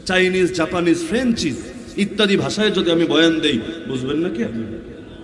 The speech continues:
বুঝবেন? ওই যে ফ্রান্সের প্রেসিডেন্ট কিছুদিন আগে এসেছিল বাংলাদেশে, তো এসে ভাষণ যখন দিচ্ছিল, তখন পিএম এর সামনে একটা ডিভাইস এগিয়ে দিয়েছিল। দেখেছেন আপনারা কি? এইটা কানে লাগালে অটো ট্রান্সলেশন হয়ে যায়,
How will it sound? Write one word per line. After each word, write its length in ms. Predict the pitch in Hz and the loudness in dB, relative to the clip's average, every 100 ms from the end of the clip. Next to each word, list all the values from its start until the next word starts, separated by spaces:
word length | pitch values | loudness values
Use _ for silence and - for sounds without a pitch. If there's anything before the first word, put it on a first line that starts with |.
| - 131 | -12 -8
বুঝবেন? 380 | 147 208 175 113 - - - 208 | -2 0 2 0 -6 -12 -10 -6
ওই 60 | |
যে 100 | 214 | -4
ফ্রান্সের 460 | 208 190 196 196 208 175 | -2 -2 -2 -2 -4 -2
প্রেসিডেন্ট 480 | 175 185 160 156 - - - - - - | -4 0 2 0 -4 -10 -14 -14 -16 -6
কিছুদিন 360 | 165 170 180 180 | -4 0 2 4
আগে 180 | 175 175 | 4 4
এসেছিল 380 | 165 180 185 160 | 2 0 0 0
বাংলাদেশে, 640 | 151 156 151 143 - 123 107 - - - - - - | 0 -2 -2 -4 -6 -6 -8 -12 -14 -16 -16 -18 -8
তো 60 | 185 | 2
এসে 440 | 208 - 262 165 170 - - - - | 4 6 4 4 2 -8 -10 -8 -6
ভাষণ 320 | 147 233 240 | 0 4 4
যখন 300 | 233 233 233 | 4 4 4
দিচ্ছিল, 500 | 185 175 - 190 160 | 4 2 2 4 4
তখন 300 | 170 170 180 - | 4 0 0 0
পিএম 260 | 196 202 214 | 0 2 2
এর 60 | |
সামনে 360 | - 220 214 180 | 0 -2 0 0
একটা 180 | 165 156 | 0 2
ডিভাইস 400 | 156 196 190 165 | 4 4 0 0
এগিয়ে 280 | 156 160 | 4 4
দিয়েছিল। 480 | 156 151 127 - 151 127 - - 135 | 4 2 0 -2 -2 -2 -6 -6 -2
দেখেছেন 400 | 165 190 196 170 | 0 0 -2 -2
আপনারা 400 | 131 143 135 127 | -4 -4 -4 -4
কি? 300 | - 214 240 - - | 0 2 2 -4 -4
এইটা 300 | 165 175 180 | 2 4 4
কানে 340 | 190 180 165 185 | 0 -2 -2 0
লাগালে 360 | 180 220 220 | 0 2 2
অটো 260 | 165 165 202 | 2 0 0
ট্রান্সলেশন 640 | - 226 214 208 - 165 | -2 -2 -2 -2 -2 -2
হয়ে 260 | 123 139 139 | -2 -2 -2
যায়, 220 | 143 131 | -2 -2